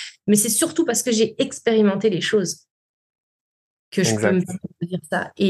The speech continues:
Speaker 1: et il y en a pour qui ça va pas résonner. Donc, prends, prenez seulement ce qui résonne pour vous et faites-en ce que vous voulez aussi, en fait.
Speaker 2: Ouais. Ouais, c'est super important ce que tu dis. Et
Speaker 1: Mm.
Speaker 2: ça amène aussi pourquoi on a tous notre propre unicité, parce que à chacun,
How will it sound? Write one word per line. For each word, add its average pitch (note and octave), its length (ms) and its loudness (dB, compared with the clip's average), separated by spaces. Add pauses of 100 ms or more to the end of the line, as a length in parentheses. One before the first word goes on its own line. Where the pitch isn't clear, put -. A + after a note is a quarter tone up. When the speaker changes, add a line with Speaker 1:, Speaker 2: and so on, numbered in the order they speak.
(180)
Speaker 1:
et F#3 160 0
il A#3+ 40 2
y F3+ 60 4
en F#3 80 2
a A#3 80 4
pour A3+ 120 -4
qui - 100 -10
ça G3+ 80 0
va F3 100 6
pas F#3+ 120 -2
résonner. A#3 360 2
Donc, G3+ 240 -2
prends, D4+ 440 2 (120)
prenez D4 380 0
seulement B3+ 480 0
ce - 100 -2
qui - 140 -2
résonne G#3 400 4
pour G3+ 180 -4
vous A3+ 300 -2 (520)
et F#3+ 360 4
faites-en G#3+ 360 2
ce A#3+ 80 0
que - 80 0
vous G#3 200 6
voulez G#3+ 200 2
aussi, G3+ 400 -2
en F3 80 -6
fait. - 200 -12 (580)
Speaker 2:
Ouais. B2+ 260 0 (760)
Ouais, A#2+ 100 2
c'est A#2 140 -2
super C3 160 0
important A#2+ 240 2
ce B2 80 -8
que - 80 -10
tu G#2 160 -10
dis. G#2+ 100 -6 (720)
Et G3 60 0
Speaker 1:
Mm. - 20 2
Speaker 2:
ça C3 140 4
amène B2+ 240 2
aussi C3 220 0
pourquoi C3 260 0
on B2+ 160 2
a A2+ 100 4
tous C#3 160 -8
notre B2+ 200 0
propre B2 260 -2
unicité, B2+ 420 0
parce A#2+ 160 0
que C3 200 2
à A#2+ 120 2
chacun, D#3+ 640 0